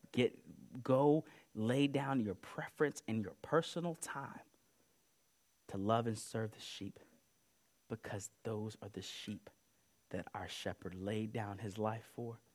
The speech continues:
and took it up again. Let's pray. Lord Jesus, I ask that you would, um, help us to see your heart, that you are a kind and good and gentle shepherd who protects us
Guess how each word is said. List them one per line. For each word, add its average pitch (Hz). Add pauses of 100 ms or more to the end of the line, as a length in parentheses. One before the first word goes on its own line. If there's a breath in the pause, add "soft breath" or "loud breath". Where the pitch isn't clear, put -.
(580)
and 95
took -
it 98
up -
again. 92 (1500)
Let's -
pray. 92 (480 loud breath)
Lord 147
Jesus, 147
I 135
ask 147
that 135
you 156
would, 143 (280 loud breath)
um, 127
help 175
us 165
to -
see -
your 147
heart, 156 (100)
that 139
you 156
are 135
a 104
kind 156 (300 loud breath)
and 120
good 151 (240 loud breath)
and 123
gentle 156
shepherd 127
who 110
protects -
us 120